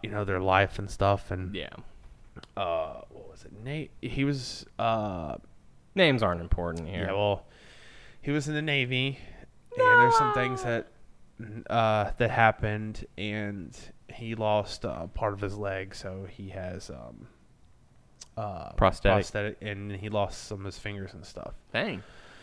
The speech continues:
Speaker 1: Yeah, it's, it was, it was pretty sad, but, uh, he is very high-spirited, and he's just, you know, he's appreciative of his life and, you know, taking pictures and stuff, and he loves W W E, you know, that's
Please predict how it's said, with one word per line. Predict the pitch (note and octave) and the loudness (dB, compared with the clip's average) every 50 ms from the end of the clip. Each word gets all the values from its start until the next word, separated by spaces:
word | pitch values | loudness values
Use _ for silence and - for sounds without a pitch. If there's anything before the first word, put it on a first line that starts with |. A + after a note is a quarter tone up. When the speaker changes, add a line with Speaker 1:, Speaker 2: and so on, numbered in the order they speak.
| - - - - - - - | -20 -20 -20 -20 -20 -16 -12
Speaker 1:
Yeah, | G#2+ F#2 F2+ F2+ F2 F2 F2+ F2+ F2 F2+ F#2+ | -10 -10 -8 -8 -6 -6 -6 -6 -4 -6 -6
it's, | F#2+ - - - - | -8 -10 -12 -12 -8
it | A2 A#2 | -6 -4
was, | B2+ B2+ B2 - - - | -2 -2 -4 -6 -10 -12
it | - - | -8 -6
was | C#3+ | -4
pretty | - - E3+ D#3+ C3 | -2 0 2 2 2
sad, | - - A#2 G#2 G2+ G#2 G#2+ G#2+ G#2+ A2 - - - | 0 -2 -2 0 0 2 0 0 -2 -6 -14 -14 -14
but, | - A#2 G#2+ G#2 A2 A2 A2 | -10 -6 -2 0 2 2 2
uh, | A2+ A2 A2 A2 G2 | 4 4 4 2 2
he | F#2+ C3 C3+ C#3+ D3+ D3+ D3+ D3 - - - | 2 0 0 0 0 0 -2 -4 -6 -8 -6
is | - C3+ C3 G#2 | -6 -4 -4 0
very | G#2 A#2+ A#2+ A#2+ A#2+ | 2 4 4 6 4
high-spirited, | A2+ A#2+ A#2 A#2 A#2 A2 - - - A#2+ A2+ A2 A2 G#2+ A2+ A2+ A2+ A2 A2+ A2 G#2+ | 4 4 4 4 4 4 2 0 -2 -2 -2 -2 -4 -4 -4 -2 -2 0 0 -2 -4
and | G#2+ G2+ | -6 -8
he's | G2+ G#2 G2+ G2+ F#2 | -8 -8 -8 -6 -6
just, | G#2 G2+ F#2+ - - - - | -6 -6 -6 -6 -8 -6 -6
you | G2+ G2 | -6 -4
know, | F#2+ F#2+ F#2+ | -2 -2 -2
he's | G2 G2 F#2 | -4 -4 -4
appreciative | - - C3+ B2+ A2 - A#2+ A2+ | 0 2 2 2 0 -2 -4 -4
of | A2 A2 G#2+ | -2 -4 -4
his | G#2+ G2 G2 | -6 -6 -4
life | A2 A2 G#2+ G#2+ G#2+ A2 A2 G#2 - - | 0 2 4 4 4 4 2 0 -2 -4
and, | G#2+ G2+ G2+ G2 G2 G2+ | -6 -4 -4 -6 -6 -6
you | G2+ G2 | -6 -4
know, | G2 G2 G2 G2 - - - - - - - | -4 -4 -6 -6 -10 -14 -18 -20 -18 -10 -4
taking | - A#2 G#2 - G2+ | -2 -2 -2 -2 -2
pictures | F#2+ - G#2+ G2 - G#2+ G#2 G2 | 0 2 2 2 2 0 0 0
and | G2+ G2+ F#2 | -2 -4 -4
stuff, | - - A2 G#2+ - - | -2 0 0 0 0 -2
and | G2+ | -4
he | G2 A2+ A#2+ | -4 -2 0
loves | A#2 A2 A2 A2 A2+ A2+ A2+ A2+ G2+ | 2 4 6 6 6 4 2 -2 -4
W | A2+ G#2+ G#2+ A2 A2 | -2 -2 -2 -2 -2
W | G#2+ G#2+ A2 G#2+ | -2 -2 -4 -4
E, | G#2+ G2+ G2 F2+ | -2 -2 -4 -4
you | F#2 G2+ G2+ | -6 -6 -6
know, | G2+ G2 G2+ G#2 G#2 G#2 G#2 | -6 -4 -4 -4 -4 -4 -4
that's | F#2 - G#2 G2+ - - - - | -2 0 0 0 0 -4 -8 -10